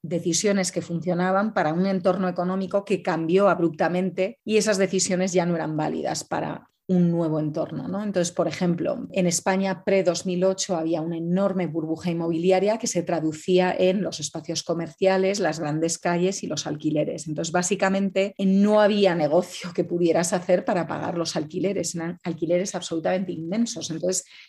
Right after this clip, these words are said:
de alguna forma había la expectativa de que había que estar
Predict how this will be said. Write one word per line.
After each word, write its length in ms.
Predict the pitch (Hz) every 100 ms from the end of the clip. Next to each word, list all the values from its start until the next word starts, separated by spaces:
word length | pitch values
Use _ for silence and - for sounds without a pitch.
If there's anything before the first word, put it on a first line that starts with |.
| - -
de 120 | 190
alguna 260 | 185 202
forma 540 | 208 214 196 208 226 240
había 300 | 196 175 175
la 60 |
expectativa 800 | 185 - 185 185 180 190 190 196
de 140 | 233 233
que 80 |
había 180 | 151 165
que 80 | 165
estar 380 | 175 202 202